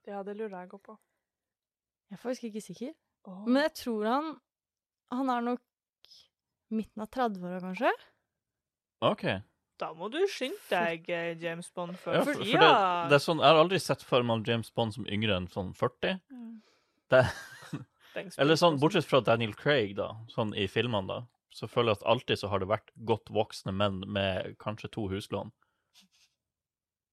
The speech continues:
Speaker 2: Det er faktisk et veldig godt spørsmål.
Speaker 1: Ja.
Speaker 2: Jeg har, for han føles ikke ung i bøkene. Han er ikke noe tjue, liksom.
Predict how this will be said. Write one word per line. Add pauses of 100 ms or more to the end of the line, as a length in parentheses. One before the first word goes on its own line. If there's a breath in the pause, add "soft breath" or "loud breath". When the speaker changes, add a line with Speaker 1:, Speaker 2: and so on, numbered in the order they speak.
(280)
Speaker 2:
Det
er
faktisk
et
veldig
godt
spørsmål. (420)
Speaker 1:
Ja. (280 loud breath)
Speaker 2:
Jeg
har, (1300)
for
han
føles
ikke
ung (240)
i
bøkene. (340)
Han
er
ikke
noe
tjue,
liksom.